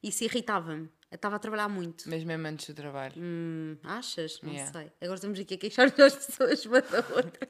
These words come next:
Speaker 1: <laughs>
Speaker 2: Não, mas já está tudo bem.
Speaker 1: Olha, tem outra coisa que queria falar contigo,
Speaker 2: Eu
Speaker 1: que
Speaker 2: sou a
Speaker 1: é
Speaker 2: pessoa mais calma do mundo.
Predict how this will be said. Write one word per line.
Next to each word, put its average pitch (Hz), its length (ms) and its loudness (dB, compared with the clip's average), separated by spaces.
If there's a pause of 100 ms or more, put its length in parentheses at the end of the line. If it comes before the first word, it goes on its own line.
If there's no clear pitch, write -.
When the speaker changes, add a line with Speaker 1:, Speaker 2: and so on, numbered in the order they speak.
(120)
Speaker 1:
<laughs> 165 200 -4 (460)
Speaker 2:
Não, 190 180 -6
mas 160 160 -6
já 156 120 -8
está - 180 -14
tudo - 260 -14
bem. 175 160 -8 (400)
Speaker 1:
Olha, 170 160 2
tem 220 300 -2
outra 247 200 0
coisa 214 280 0
que - 80 -20
queria 202 240 -2
falar 196 180 -2
contigo, 196 380 -6
Speaker 2:
Eu - 20 -20
Speaker 1:
que 202 100 0
Speaker 2:
sou 240 120 2
a - 20 2
Speaker 1:
é - 40 -6
Speaker 2:
pessoa 180 180 0
mais 160 240 2
calma 151 280 -2
do 143 120 -8
mundo. 135 340 -10